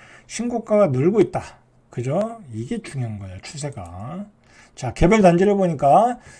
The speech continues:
성북구 정릉동 청구 아파트 팔삼이, 에, 이천십구 년, 음, 시월에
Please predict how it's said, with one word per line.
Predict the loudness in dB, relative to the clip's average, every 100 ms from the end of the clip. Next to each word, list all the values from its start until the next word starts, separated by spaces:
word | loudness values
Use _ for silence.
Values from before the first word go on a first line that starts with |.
| _
성북구 | -6 -4 -4 -4
정릉동 | -6 -4 -2 -2 -2 -4 -4
청구 | -6 -2 0
아파트 | 0 -4 -6 -14 -8
팔삼이, | -4 -4 -2 -2 -2 -4 -6 -10 -20 _ _ -18 -10
에, | -6 -4
이천십구 | 0 0 -2 -6 -4
년, | 0 0 0
음, | -6 -8 -8 -10 -10 -12 -12 -10 -10
시월에 | -8 -4 2 2 4 2 0